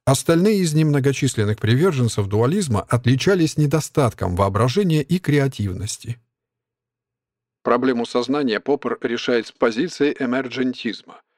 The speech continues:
то есть представления о том, что свойства системы не сводятся к сумме свойств её компонентов. Это противостоит физикалистской точке зрения. В решении же проблемы духовного и телесного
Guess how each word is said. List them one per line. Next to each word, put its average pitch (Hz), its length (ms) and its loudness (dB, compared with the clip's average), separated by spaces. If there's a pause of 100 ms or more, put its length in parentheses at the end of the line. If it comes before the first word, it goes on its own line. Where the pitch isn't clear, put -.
(160)
то 196 160 2
есть - 240 -6
представления 135 680 -2
о 104 60 -6
том, 208 220 -4
что - 200 -6
свойства 104 480 -6
системы 160 600 -2
не 151 160 -6
сводятся 160 520 -2
к 131 80 -6
сумме 135 400 -2
свойств 156 440 -2
её 113 320 -2
компонентов. 120 720 -4 (840)
Это 202 240 4
противостоит 156 760 0
физикалистской 139 1080 -2
точке 107 380 -4
зрения. 127 500 -6 (460)
В 117 100 -2
решении 170 520 2
же 143 160 -2
проблемы 151 500 2
духовного 117 480 -2
и 107 80 -2
телесного 117 520 -2